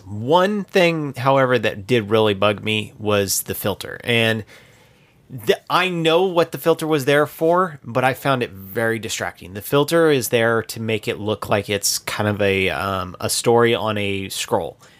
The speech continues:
And it does look really pretty in that, that respect, but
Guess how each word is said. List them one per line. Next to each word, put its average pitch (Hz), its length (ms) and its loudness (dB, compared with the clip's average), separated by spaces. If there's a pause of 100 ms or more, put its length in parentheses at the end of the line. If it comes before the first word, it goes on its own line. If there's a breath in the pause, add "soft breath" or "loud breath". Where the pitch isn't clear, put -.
(280 soft breath)
And 127 380 0
it 135 180 0
does 127 300 2
look 135 260 -2
really 117 300 -2
pretty 117 340 -2
in 104 300 -6
that, 104 380 -4
that 107 180 -2
respect, 101 480 -4 (100)
but 110 240 0